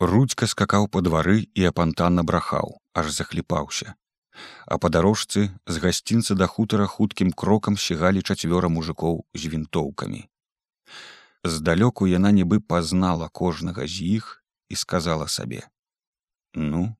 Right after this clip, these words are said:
усё». Як не дзіўна было для яе самой, яна нядужа спалохалася і не пабегла нікуды. Нібы чакала таго і разумела непазбежнасць менавіта такога канца.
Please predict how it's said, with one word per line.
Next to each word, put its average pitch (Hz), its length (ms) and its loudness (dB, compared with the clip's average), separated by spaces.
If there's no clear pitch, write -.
усё». - 480 -6
Як 95 320 2
не 113 100 8
дзіўна 110 300 6
было 95 320 4
для 85 160 2
яе 82 320 2
самой, 92 480 -2
яна 90 280 2
нядужа 101 360 2
спалохалася - 840 -6
і 131 100 2
не 123 100 4
пабегла 82 480 -2
нікуды. - 500 -10
Нібы 85 340 6
чакала 98 440 0
таго 69 420 -8
і 90 80 2
разумела 85 500 2
непазбежнасць 92 880 -2
менавіта 82 480 -2
такога 76 420 -6
канца. - 540 -10